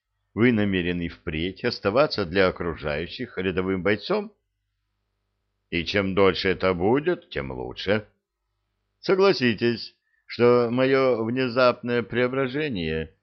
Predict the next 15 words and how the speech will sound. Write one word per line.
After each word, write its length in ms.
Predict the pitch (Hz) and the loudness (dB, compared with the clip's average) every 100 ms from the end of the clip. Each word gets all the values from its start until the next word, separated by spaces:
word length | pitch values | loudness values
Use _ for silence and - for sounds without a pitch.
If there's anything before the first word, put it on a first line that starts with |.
| _ _ | _ _
вызовет 580 | 190 175 156 156 156 143 | 2 4 4 0 -2 -2
ненужные 600 | 147 147 139 117 120 120 | -2 0 0 -2 -2 0
вопросы 720 | 117 95 92 90 - 98 98 _ _ _ _ _ | 0 2 2 0 -2 -6 -6 _ _ _ _ _
и 100 | 98 | -6
привлечёт 640 | 90 92 90 92 90 92 95 | 0 0 2 0 0 0 0
излишнее 580 | 85 92 143 - 80 71 | -6 -4 -6 -6 -8 -6
внимание. 640 | 73 67 65 71 90 123 _ _ _ _ _ _ _ _ _ | -6 -6 -6 -6 -12 -16 _ _ _ _ _ _ _ _ _
У 60 | 139 | -6
меня 240 | 170 180 | 2 2
есть 560 | 175 175 - - - - | 4 0 -2 -10 -16 -4
только 300 | 151 151 135 | -4 0 0
одна 240 | 131 143 | 0 -4
просьба, 560 | - 160 135 107 71 - - | -4 -4 -4 -4 -6 -6 -4
товарищ 300 | 139 113 80 | -2 -2 -4
майор. 340 | 71 65 | -8 -8